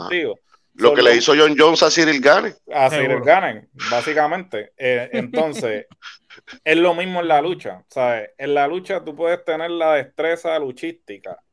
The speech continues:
Speaker 1: pero a la hora de la verdad, si tú no eres well-rounded, ¿sabes? Vas a, vas, estás cojo, vas a carecer.
Speaker 2: Sí.
Speaker 1: Y entonces, vas a te-, ¿sabes?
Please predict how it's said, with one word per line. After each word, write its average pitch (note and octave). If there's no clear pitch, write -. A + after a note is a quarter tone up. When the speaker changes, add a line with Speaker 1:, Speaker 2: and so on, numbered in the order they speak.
Speaker 1:
pero B2+
a B2
la A#2+
hora D3
de F3
la F3
verdad, E3
si C3+
tú C3+
no D#3
eres D#3+
well-rounded, D#3+
¿sabes? A#2+
Vas B2
a, D#3
vas, B2+
estás B2+
cojo, D#3
vas A#2+
a D#3
carecer. D3+
Speaker 2:
Sí. D3+
Speaker 1:
Y B2+
entonces, D3+
vas C#3
a F3
te-, F#3
¿sabes? A#2+